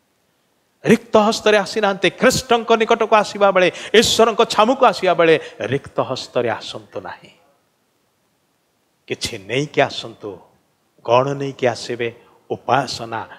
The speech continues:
ଆରାଧନା, ସମର୍ପଣ ନେଇକି ଆସନ୍ତୁ। ତାହା ହିଁ ଆମମାନେ ତାହାଙ୍କୁ ଦେଇପାରୁ। ତାହାଙ୍କୁ ସେମାନେ ଖୋଜୁଥିଲେ, ସେଥିପାଇଁ ତାହାଙ୍କୁ ସେମାନେ ପାଇଲେ। ସେମାନଙ୍କ ପ୍ରଶ୍ନ ସମଗ୍ର ଜେରୁସାଲାମକୁ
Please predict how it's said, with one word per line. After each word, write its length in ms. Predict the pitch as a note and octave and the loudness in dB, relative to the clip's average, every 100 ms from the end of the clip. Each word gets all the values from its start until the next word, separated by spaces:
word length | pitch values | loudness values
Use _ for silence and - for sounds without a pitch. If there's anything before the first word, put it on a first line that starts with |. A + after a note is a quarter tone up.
| _ - | _ -2
ଆରାଧନା, 680 | B2 C#3+ D3+ - A#2+ G#2 - - | 2 2 0 -6 -6 -6 -8 -8
ସମର୍ପଣ 680 | - - D3+ F3+ - C#3 B2 | -2 0 2 2 2 0 0
ନେଇକି 320 | A#2+ A#2 A#2 | -4 -4 -4
ଆସନ୍ତୁ। 540 | G2 - A#2 - G#2 - - - | -6 -6 -12 -8 -10 -10 -10 -2
ତାହା 240 | A2 B2 | 0 0
ହିଁ 380 | A2 A#2+ G#2+ F2+ _ _ _ _ _ _ _ _ _ _ _ _ - - | -4 -6 -8 -10 _ _ _ _ _ _ _ _ _ _ _ _ -14 -8
ଆମମାନେ 280 | A2 A2 G#2+ | -6 -6 0
ତାହାଙ୍କୁ 420 | - A2+ G#2+ A2 | 0 0 -6 -6
ଦେଇପାରୁ। 520 | G2+ A#2 - A2+ F#2+ - _ _ _ _ _ _ _ _ _ - | -4 -4 -2 -2 -4 -16 _ _ _ _ _ _ _ _ _ 2
ତାହାଙ୍କୁ 380 | F#3+ A#3+ A3 | 2 2 -2
ସେମାନେ 360 | G3+ G#3 G3+ G3+ | 0 2 2 0
ଖୋଜୁଥିଲେ, 600 | - E3+ G#3+ - F#3+ F#3+ | 0 0 0 0 2 4
ସେଥିପାଇଁ 440 | - F3 F#3+ F3+ | 2 0 0 0
ତାହାଙ୍କୁ 420 | F3 D3+ F3 E3 E3 | 2 0 0 -6 -6
ସେମାନେ 340 | D#3 D#3 D3+ | 0 0 0
ପାଇଲେ। 540 | - B2 D3+ C3 - _ _ _ _ _ _ _ _ _ _ | 2 2 4 0 -8 _ _ _ _ _ _ _ _ _ _
ସେମାନଙ୍କ 460 | - C3+ D3 C#3+ C3+ | -2 2 2 2 -2
ପ୍ରଶ୍ନ 540 | C3 D3 D3 - D3 | 0 0 -2 -4 -4
ସମଗ୍ର 580 | C#3+ - C#3 D3+ C#3 C#3 | -4 -2 0 2 2 0
ଜେରୁସାଲାମକୁ 800 | C3 B2+ C#3+ - D3+ D3+ C3+ D3 | 0 -6 -4 0 2 0 0 -2